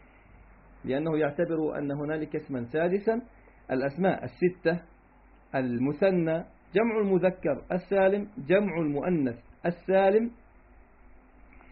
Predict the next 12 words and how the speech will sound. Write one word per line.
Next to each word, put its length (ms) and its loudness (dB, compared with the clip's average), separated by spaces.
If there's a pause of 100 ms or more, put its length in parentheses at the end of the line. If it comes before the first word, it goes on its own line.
(1040)
آه، 560 2
الممنوع 600 2
من 180 0
الصرف، 380 -2 (300)
هذه 540 0
كلها 600 2 (1700)
خاصة 360 2
بالاسم، 440 -2
خمسة. 480 0 (1000)
كذلك 680 4 (160)
الأمثلة 800 0 (100)
الخمسة، 600 -2